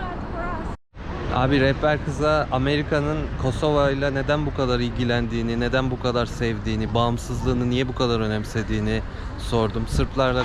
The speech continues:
Speaker 2: karşı bir nefreti mi var diye sordum. Kız bana dedi ki bu ülkede çok fazla doğal, e, kaynaklar var, maden kaynakları var. Amerika onlarla ilgileniyor. Ama asıl nedenini bilmiyoruz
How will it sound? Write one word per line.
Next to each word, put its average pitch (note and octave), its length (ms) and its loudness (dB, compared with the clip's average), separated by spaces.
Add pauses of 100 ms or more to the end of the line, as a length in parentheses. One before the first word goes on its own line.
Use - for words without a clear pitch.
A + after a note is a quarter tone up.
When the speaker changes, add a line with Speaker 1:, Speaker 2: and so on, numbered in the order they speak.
Speaker 2:
karşı A#2+ 320 0
bir A#2+ 140 0
nefreti B2 400 0
mi C3 140 2
var G#2 200 0
diye G#2+ 140 0
sordum. A2+ 400 0 (640)
Kız C3+ 180 0
bana D#3 220 4
dedi F3 180 4
ki B2+ 300 2 (160)
bu D3+ 140 4
ülkede D#3 400 2
çok D#3+ 200 0
fazla C#3+ 640 2
doğal, C#3 360 4
e, A#2+ 540 0 (100)
kaynaklar C3 600 2
var, A#2+ 520 0
maden A#2+ 380 2
kaynakları B2 680 0
var. B2 340 0
Amerika B2+ 440 2
onlarla C3+ 400 2
ilgileniyor. B2+ 680 0 (540)
Ama C#3+ 260 4
asıl D3+ 340 0
nedenini D#3 520 0
bilmiyoruz D3 500 2